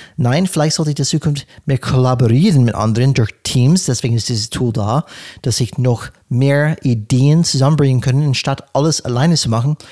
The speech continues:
gemeinsam mehr schaffen. Als Beispiel, das wäre vielleicht ein Paradigmenwechsel, weil es geht tiefer. Es geht tiefer, wie ich mit anderen arbeite. Und da ist definitiv, glaube ich, Management notwendig, weil erstmal muss das Zielbild klar sein, müsst ihr sie mal nachvollziehen.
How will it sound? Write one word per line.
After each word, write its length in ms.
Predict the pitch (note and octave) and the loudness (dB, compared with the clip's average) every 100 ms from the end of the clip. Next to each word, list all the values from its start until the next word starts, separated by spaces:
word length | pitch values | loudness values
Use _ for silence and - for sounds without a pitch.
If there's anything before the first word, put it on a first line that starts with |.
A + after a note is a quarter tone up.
| - - - - | -20 -20 -14 -2
gemeinsam 720 | B2+ A#2+ C#3+ C#3+ - A2 F2+ _ | 0 2 2 0 -2 -4 -8 _
mehr 220 | A#2+ G#2+ G#2 | -4 -2 -2
schaffen. 420 | - G2+ - G2 | -2 -4 -6 -6
Als 120 | G#2 | -4
Beispiel, 220 | G#2 A#2+ | -4 -2
das 140 | F#3 A3+ | -2 0
wäre 140 | G3 | 0
vielleicht 200 | F#3 F3 | -2 -2
ein 80 | D3 | 0
Paradigmenwechsel, 880 | C#3 C#3 D3+ F#3 A#2 A2 - D#3 - - - - - | 2 2 0 0 -2 -2 -4 -4 -6 -16 -18 -10 -4
weil 60 | |
es 100 | C#3 | -4
geht 240 | - C#3+ - | -2 -4 -2
tiefer. 520 | A#3 C4+ - A2 - - - - - | 0 0 0 -2 -4 -14 -20 -20 -8
Es 120 | D#3 | -6
geht 160 | - D3+ | -4 -4
tiefer, 460 | - F#3+ G3 C#3 A#2 | -2 -2 -2 -2 0
wie 320 | D#3+ - E3+ | 0 0 -2
ich 140 | - | -2
mit 180 | D#3 - | -4 -2
anderen 440 | C3 C3+ B2+ A#2+ - | 0 0 0 -2 -4
arbeite. 640 | - A#2 A2 G#2 - F2 G2 - - - - | -2 0 0 0 -2 -6 -8 -14 -20 -16 -4
Und 120 | B2 | 0
da 100 | C3+ | 0
ist 120 | E3+ F3+ | 0 0
definitiv, 380 | E3+ D#3 - D3+ | -2 -2 -2 0
glaube 140 | C3+ | 0
ich, 60 | B2 | 2
Management 380 | B2+ C3+ B2+ B2 | 2 0 0 -2
notwendig, 400 | A#2+ D#3 D3 B2 | 0 0 0 0
weil 140 | C3+ | 0
erstmal 220 | B2+ D3+ | 0 0
muss 200 | C#3+ - | 0 -2
das 260 | - G#2 - | -4 -4 -2
Zielbild 540 | - C3 C3+ D#3+ F3 | 0 0 2 2 0
klar 260 | - F3+ F3+ | -2 0 2
sein, 220 | F#3+ G3+ | 2 2
müsst 200 | F3 - | 2 0
ihr 80 | C#3 | -2
sie 180 | - C#3 | 0 0
mal 260 | C3+ B2+ - | 0 0 -2
nachvollziehen. 840 | A#2 A#2+ - D#3+ - F3 F#3+ C4+ | -2 -2 -2 -4 -2 -2 -2 -4